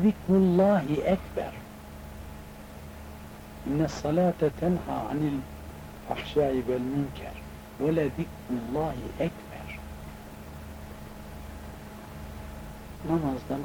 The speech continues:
abdestten bahse girirsek çok uzun olduğu için buraya ne alıyor? "Kulların muhakkak zikrullah daha büyüktür. Amellerin içinde zikrullah daha büyüktür."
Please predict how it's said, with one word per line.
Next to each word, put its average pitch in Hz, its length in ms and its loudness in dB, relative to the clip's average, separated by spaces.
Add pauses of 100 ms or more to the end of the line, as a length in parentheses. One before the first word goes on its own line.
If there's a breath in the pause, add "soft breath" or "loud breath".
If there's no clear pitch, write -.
(100)
abdestten 180 560 2 (120)
bahse 151 300 2
girirsek 135 420 -2 (100)
çok 180 100 2 (100)
uzun 135 200 -2
olduğu 131 420 -4
için 151 140 2 (100)
buraya 123 300 4
ne 170 80 0
alıyor? 131 360 2 (1080)
"Kulların 160 600 10 (520)
muhakkak 175 560 6 (200)
zikrullah 143 680 2 (200)
daha 175 320 2 (160)
büyüktür. 117 540 -4 (600)
Amellerin 131 720 6
içinde 156 360 0
zikrullah 135 760 0 (520)
daha - 280 -2 (140)
büyüktür." - 220 -8